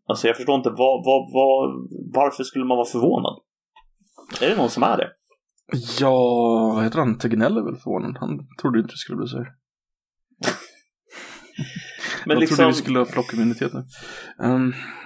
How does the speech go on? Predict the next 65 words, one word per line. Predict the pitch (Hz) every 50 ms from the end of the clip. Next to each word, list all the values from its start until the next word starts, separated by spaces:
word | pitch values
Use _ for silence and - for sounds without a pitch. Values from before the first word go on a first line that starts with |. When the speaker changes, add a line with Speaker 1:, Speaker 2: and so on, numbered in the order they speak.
| 71 104
Speaker 2:
ja. | 107 127 135 139 135 - - - - - - - _ _ _ _ _ - - - - -
Speaker 1:
Men | - 156 151 - - _
alltså, | 156 151 165 165 -
kolla | 190 180 185 196 190
på, | - - 156 143 - -
kolla | - 165 170 175
på | 170 170 147 -
E | 127 120 107 113 117 101
U-snittet | 95 95 101 101 - - - 127 110 - - - 104 - - - - - -
en | 107 98
gång, | 95 98 120 127 -
Speaker 2:
Mm. | 120 123 123 120 127
Speaker 1:
om | 110
du | 104 101
kollar | - 110 104 104
på | - 101
den | 95 92
här. | 90 101 - - _ _ _ _ _ _ _ _
Så | - 139
Speaker 2:
Ja. | 147
Speaker 1:
ser | - 151 147
man | 143 135 123
så | 110 -
här | 101 98
tydligt, | - - 120 110 107 113 110 - - -
jag | 120 -
ska | - 113
försöka, | 104 113 104 - 110 - - - 107 107 -
försöka | - - 110 107 107 101
beskriva | 101 92 - 117 110 107 95
det | 90
här | 90 90
tydligt | - - 95 92 92 92 87
för | -
de | 82 90
som | 87 - 85 90
lyssnar. | 90 87 - - - 98 92
Och | 101 98
då | 117
är | 117
det | 104
så | 92 - -
här, | 98 101 - - - - - - - - - _
man | - 127 127
ser, | - - 156 151 147 139 135 -
man | - 135 139
ser | - - 156
från | 147 - 131 117
februari, | - - 117 104 101 104 104 104 104 98 95
artonde | 101 107 107 - - 104 104
februari | 101 110 104 107 120 120 117 107
så | 101 107 101
börjar | 90 107 101 98 98 101
alla | 92 - - -
de | - -
här | - - - -
och | - -
sen | - 98
så | 95 98
tar | 87 104
det | 98 98
slut | - - 123 120 117 - - -
den | - 92
tjugoförsta | - 92 87 - 90 - - 82
december. | 82 85 - 104 95 92 95 98 -